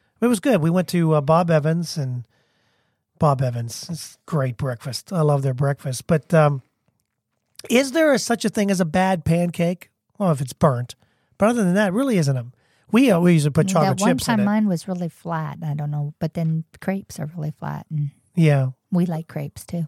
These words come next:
Speaker 1: We do like crepes, and we like our chocolate chip pancakes. Terry likes to put peanut butter on her pancakes with syrup, right?
Speaker 2: Mm-hmm.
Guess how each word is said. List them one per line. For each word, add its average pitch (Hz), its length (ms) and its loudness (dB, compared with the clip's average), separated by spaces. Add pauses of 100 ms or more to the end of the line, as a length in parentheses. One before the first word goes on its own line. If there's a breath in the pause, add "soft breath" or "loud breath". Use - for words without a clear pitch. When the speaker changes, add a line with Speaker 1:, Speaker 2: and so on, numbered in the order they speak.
(140)
Speaker 1:
We 170 120 2
do 165 160 6
like 160 180 4
crepes, 151 460 0
and 143 580 0 (400)
we 170 140 2
like 151 240 2
our 143 100 0
chocolate 160 380 0
chip 151 180 -4
pancakes. 147 580 -2
Terry 156 240 0
likes 143 320 -4
to 165 80 -8
put 151 340 -4
peanut 151 280 -2
butter 135 340 -4 (720)
on 143 120 2
her 139 100 0
pancakes 135 800 -6 (380)
with 147 120 0
syrup, 139 440 0 (220)
right? 151 220 -2 (220)
Speaker 2:
Mm-hmm. 180 380 2